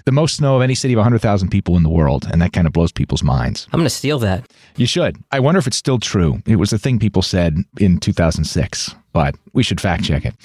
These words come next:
Speaker 1: But, yeah, I got my start at J P Z, and I also worked at W A E R, and shortly thereafter, I started working at W S Y R, kind of by accident, and that was my first professional radio job. I had a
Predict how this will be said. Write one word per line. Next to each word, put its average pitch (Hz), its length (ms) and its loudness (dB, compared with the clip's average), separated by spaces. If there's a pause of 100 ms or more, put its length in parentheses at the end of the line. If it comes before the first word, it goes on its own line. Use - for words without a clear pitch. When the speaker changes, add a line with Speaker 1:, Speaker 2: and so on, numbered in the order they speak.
(240)
Speaker 1:
But, 214 140 0
yeah, 214 240 -2
I 156 540 -2 (180)
got 156 200 0
my 156 180 0
start 147 520 0 (280)
at 113 260 -4 (140)
J 110 200 0
P 104 200 0
Z, 120 320 -2
and 110 100 0
I 104 60 0
also 120 240 0
worked 113 240 0
at 98 60 -8
W 92 280 2
A 92 60 4
E 98 180 2
R, 120 380 2
and 92 400 2
shortly 123 320 0
thereafter, 110 500 2
I 101 60 4
started 98 360 0
working 98 360 2
at 85 60 0
W 92 300 2
S - 200 0
Y 92 120 4
R, 78 380 0 (120)
kind 139 280 0
of 92 180 0 (120)
by 87 180 2
accident, 90 800 -2
and 98 100 4
that 95 80 0
was - 100 -2
my 90 120 0
first 117 280 -2
professional 117 520 0
radio 87 340 2
job. 67 460 0 (560)
I 135 140 0
had 135 180 0
a 104 200 0